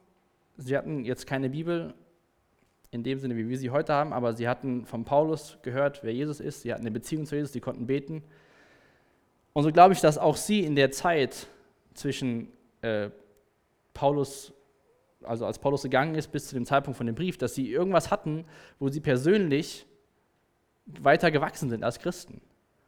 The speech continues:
Allein schon, wenn wir von ihrem Zeugnis lesen, wie, welchen Einfluss sie genommen haben.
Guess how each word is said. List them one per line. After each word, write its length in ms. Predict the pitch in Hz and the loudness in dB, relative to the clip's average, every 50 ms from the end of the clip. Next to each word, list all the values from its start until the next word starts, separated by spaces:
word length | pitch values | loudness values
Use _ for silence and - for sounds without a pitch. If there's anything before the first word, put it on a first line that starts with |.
| _ _ _ _ _ _ _ _ _ _ _ _ _ _ _ _ _ _ _ - - | _ _ _ _ _ _ _ _ _ _ _ _ _ _ _ _ _ _ _ -8 -2
Allein 260 | - 120 127 139 151 | 0 2 4 4 2
schon, 120 | 147 156 139 | 2 0 0
wenn 80 | 135 | 2
wir 100 | 135 127 | 2 2
von 160 | 123 135 127 | 2 0 -2
ihrem 180 | 127 123 120 117 | 0 0 -2 -2
Zeugnis 340 | - - 185 185 151 127 - | -2 -4 -4 -4 -4 -6 -2
lesen, 320 | 127 120 123 120 117 110 | 0 0 0 0 -2 -4
wie, 200 | 123 131 127 120 | -2 -2 -2 0
welchen 220 | 120 120 120 - 135 | 0 0 0 -2 -4
Einfluss 380 | - 147 190 190 - 131 - | -6 -6 -6 -6 -6 -8 -8
sie 100 | - 113 | -8 -8
genommen 380 | 107 107 101 98 92 92 95 95 | -6 -6 -6 -6 -8 -8 -10 -12
haben. 280 | 98 95 - - - | -12 -12 -14 -16 -20